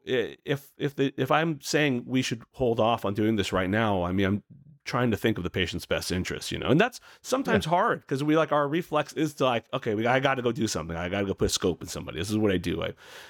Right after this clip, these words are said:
Speaker 1: you know, I have to scope somebody right now." And sometimes it's better to, to wait a little bit.
Speaker 2: Well, hey, ophthalmologists get li-, get, we get the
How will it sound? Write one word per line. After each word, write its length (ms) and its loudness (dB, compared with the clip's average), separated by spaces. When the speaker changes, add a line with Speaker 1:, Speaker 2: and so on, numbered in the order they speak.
Speaker 1:
you 100 0
know, 60 2
I 60 0
have 160 -2
to 240 4
scope 320 0
somebody 260 -2
right 180 0
now." 220 -2
And 160 -2
sometimes 380 2
it's 100 -2
better 300 2
to, 240 -2
to 80 -4
wait 220 0
a 60 -4
little 260 0
bit. 240 -4
Speaker 2:
Well, 160 0
hey, 300 4
ophthalmologists 800 0
get 160 -6
li-, 340 -8
get, 260 0
we 200 2
get 160 2
the 180 4